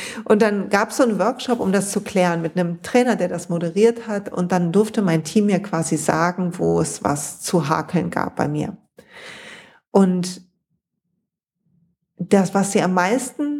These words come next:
neben einigen Dingen, die, ähm, Organisation und auch mein Lernen erfordert haben, was sie aber am meisten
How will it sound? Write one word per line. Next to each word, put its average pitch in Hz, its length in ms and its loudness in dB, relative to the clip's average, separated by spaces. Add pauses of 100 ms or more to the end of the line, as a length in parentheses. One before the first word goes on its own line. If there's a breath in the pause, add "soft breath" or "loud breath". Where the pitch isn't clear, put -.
(480)
neben 175 300 2
einigen 175 360 0
Dingen, 170 280 2
die, 165 200 -2
ähm, 160 460 -6
Organisation 180 800 0
und - 120 0
auch - 100 0
mein 190 160 6
Lernen 175 360 4
erfordert 175 580 0
haben, 175 200 0
was 180 160 -2
sie - 120 0
aber 180 200 -2
am 170 120 -2
meisten 277 800 -2